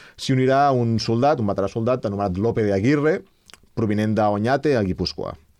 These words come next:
També, eh, s'hi afegiran a aquesta expedició la amant de Pedro de Ursúa, Inés de Atienza,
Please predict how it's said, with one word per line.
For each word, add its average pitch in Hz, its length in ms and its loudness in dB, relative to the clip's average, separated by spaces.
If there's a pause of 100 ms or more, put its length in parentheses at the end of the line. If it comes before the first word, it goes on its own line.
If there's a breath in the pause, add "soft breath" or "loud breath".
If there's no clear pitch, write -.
(280 loud breath)
També, 131 420 2
eh, 107 340 2
s'hi - 180 -4
afegiran 107 500 0
a - 20 -4
aquesta 95 240 -4
expedició 117 460 0
la 101 160 2
amant 104 480 0
de 98 240 -2
Pedro 110 280 2
de 110 80 2
Ursúa, 143 460 2
Inés 101 320 0
de 107 80 0
Atienza, 123 540 -2